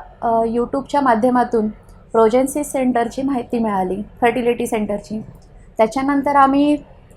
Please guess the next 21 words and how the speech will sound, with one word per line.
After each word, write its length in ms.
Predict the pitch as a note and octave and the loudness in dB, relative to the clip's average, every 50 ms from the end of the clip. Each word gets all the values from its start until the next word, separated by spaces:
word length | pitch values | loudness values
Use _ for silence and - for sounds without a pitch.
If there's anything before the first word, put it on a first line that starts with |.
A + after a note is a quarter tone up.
| _ - | _ -2
अ, 360 | - A3+ A3+ A3+ A3+ A3+ A#3 A3+ - - | 2 4 6 6 6 6 4 2 2 4
त्या 140 | C4 C4 C#4+ | 6 8 8
माहितीवर 520 | D4+ F#4 F4 C4 C4 - C4 B3+ C4 B3 | 6 6 4 2 0 -2 0 0 2 4
आधारित 400 | B3 A#3 G#3 A#3+ B3 A3 A3+ G#3 - - - - - - - - _ _ | 4 4 4 2 0 0 0 -4 -6 -14 -20 -20 -20 -20 -20 -20 _ _
आम्ही 220 | - G#3+ B3+ C#4 C#4 C4 | -2 0 2 2 4 4
जानेवारी 520 | B3 A3+ A3 A#3 B3+ C#4 C4+ C#4 C#4+ D4 | 4 4 4 2 0 0 0 0 0 0
दोन 260 | B3 B3 B3 A#3+ B3 | 0 0 2 2 2
हजार 320 | C#4+ C#4 C4 C4 C4 C4+ C4+ | 0 0 0 0 0 -2 0
तेवीसपासून, 840 | - - A3+ A3+ A#3 C4 C#4 - - A#3+ A3 G#3+ - G3+ G3 G#3 G#3 - - - - - - - - | 0 2 2 2 2 0 -2 0 0 0 0 0 -2 -4 -6 -6 -10 -12 -16 -20 -20 -20 -20 -4 0
चौदा 240 | A#3 A3 A3 B3 C4 | 0 4 4 4 6
जानेवारी 440 | B3+ D4+ D4 C#4+ D4 D4 D4 D4 D4+ | 6 4 4 4 2 2 2 2 2
दोन 140 | C#4 B3+ B3 | 2 4 4
हजार 160 | B3 B3+ C4 | 4 4 4
तेवीसपासून 720 | C4 B3+ G#3+ A3 A#3+ B3 - - A3+ G#3+ - A3+ B3 C#4 D4 D4 | 6 6 6 6 4 0 2 0 0 2 0 -2 -2 -2 -2 -2
आम्ही 180 | B3 B3 B3+ | -2 0 0
आमच्या, 300 | C4 C4 C4+ - D4+ C#4+ D4 D4 - - - | 0 0 0 0 0 0 0 -4 -8 -6 -4
अ, 40 | A#3+ A3+ A3+ A3+ A#3 A#3 - A#3 | -2 0 0 0 -2 -2 0 0
अ, 140 | A3+ A3+ A3+ | 0 0 0
ट्रीटमेंटसाठी 800 | A3 A#3 A#3 A#3 B3+ B3+ C4+ C#4+ C#4 - D4+ C4 C4 C4+ D4 D4 | 0 -2 0 2 2 2 2 2 0 0 0 0 0 -2 -6 -6
स्टार्ट 320 | - - B3 G#3+ G#3 G3+ G#3 - | 2 4 6 6 6 4 2 -2
केलं. 240 | - G#3 F#3+ F#3 F#3 | -2 -2 0 0 -4